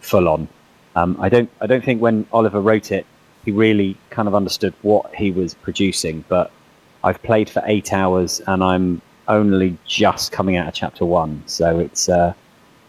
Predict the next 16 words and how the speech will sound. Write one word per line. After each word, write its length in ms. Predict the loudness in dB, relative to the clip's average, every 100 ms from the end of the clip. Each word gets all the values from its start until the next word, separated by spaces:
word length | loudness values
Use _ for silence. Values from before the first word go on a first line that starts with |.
| _
yeah, 200 | 0 0 -2
it's, 180 | -2
it's 220 | -2 -2 -2
quite 240 | 0 0
a 60 | 0
fun, 420 | 0 0 -2 -8 _ -2
fun 180 | 0 0
game 220 | -2 -4
to 80 | -8
play. 260 | -4 -2 -2
So 160 | -2
I 60 | -2
hope, 260 | 0 0 -2
hopefully, 720 | -2 0 0 -4 -8 -6 -6
hopefully, 420 | -4 -4 -4 -6 -4
hopefully 540 | -4 -6 -10 -10